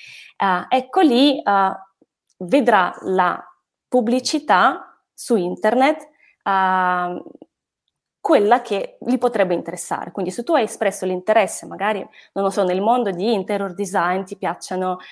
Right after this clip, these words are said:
ah, le piastrelle, hai, mm, hai visitato un sito di ceramiche, ecco magari successivamente, se hai dato il consenso,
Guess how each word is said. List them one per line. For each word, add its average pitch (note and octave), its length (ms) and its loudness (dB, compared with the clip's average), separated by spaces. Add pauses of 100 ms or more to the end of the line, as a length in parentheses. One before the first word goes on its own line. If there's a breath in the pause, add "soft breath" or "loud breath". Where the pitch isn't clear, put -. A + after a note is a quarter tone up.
(220 loud breath)
ah, F3+ 260 4
le F#3 160 2
piastrelle, F#3+ 560 0
hai, F3+ 160 2
mm, - 440 -8
hai F#3+ 140 0
visitato G3 420 -2
un F#3+ 60 -6
sito F#3 420 -4
di F3+ 640 -2
ceramiche, G3 640 -2 (320 loud breath)
ecco C#4+ 280 0
magari G#3 400 4 (360)
successivamente, B3 880 0
se F#3 160 0
hai G3+ 80 2
dato F3 220 -2
il F3 60 -8
consenso, A#3 760 0